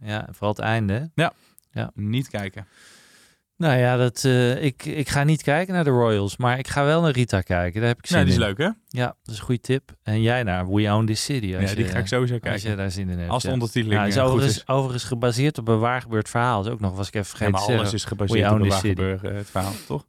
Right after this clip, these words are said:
Speaker 1: Nee, maar dit was een onderzoek van, van weer een andere journalist, van de Baltimore Sun. Die heeft, eh, geschreven over de, eh, een corruptiezaak binnen de, eh, politie van Baltimore. En daar is deze serie weer op gebaseerd. Dus het is
Speaker 2: Ah, mooi.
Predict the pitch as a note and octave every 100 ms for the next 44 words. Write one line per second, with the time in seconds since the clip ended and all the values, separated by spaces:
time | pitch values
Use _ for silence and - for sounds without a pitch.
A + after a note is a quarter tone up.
0 | _ C3 B2 C3 C3+ C3 B2+ C3 C3+ A2+
1 | B2+ C#3 D3 A#2+ B2+ - B2 A2+ A2+ -
2 | A#2+ A#2 A2+ A#2 B2+ C3 A2+ G#2+ A#2 A2
3 | A2+ E3 - - A#2 A2+ A2 G#2 G2+ G2
4 | F#2+ A2+ - G#2+ G#2 - B2+ C#3 C3+ A2+
5 | A2 - A2 C2 - - A2 A2 G#2 G#2+
6 | G#2 G#2 G2 - _ _ G#2+ G2+ - -
7 | G#2 G2+ - - A2 A#2 - A2+ G2 _
8 | _ - - - G2 G#2+ G2+ G#2 A2 G2+
9 | G2+ G2 G2 F#2+ G2+ G2 D2 D#2 - B2
10 | C#3 - G#2 A#2 B2 A#2 A#2 G#2 G2+ G#2+
11 | A2+ A2 G2+ A2 A2 G#2 - A#2 A2 G#2+
12 | G#2 - G#2 G#2 A2 A2+ F2+ G2+ G2 G2
13 | A2+ G2+ - - F#3 E3+ A2+ C3+